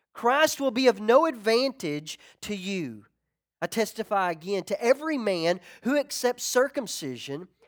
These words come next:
that he is obligated now to keep the entire law."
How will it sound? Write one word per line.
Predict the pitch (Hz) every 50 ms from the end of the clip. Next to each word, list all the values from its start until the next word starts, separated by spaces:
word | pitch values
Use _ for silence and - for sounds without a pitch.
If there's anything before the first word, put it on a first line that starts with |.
| _ _ _ _
that | 226 240
he | 277 302 320
is | 294 - -
obligated | - 254 285 311 294 302 320 320 320 330 330 320 330 254
now | 269 269 277 277
to | 277 - 247 -
keep | - - 285 294 294 - -
the | 262 240 240
entire | 214 208 - - - - 220 233 254 277 294 302 302 302 311 302 277 - - - - -
law." | 180 180 180 180 170 156 127 113 98 95 -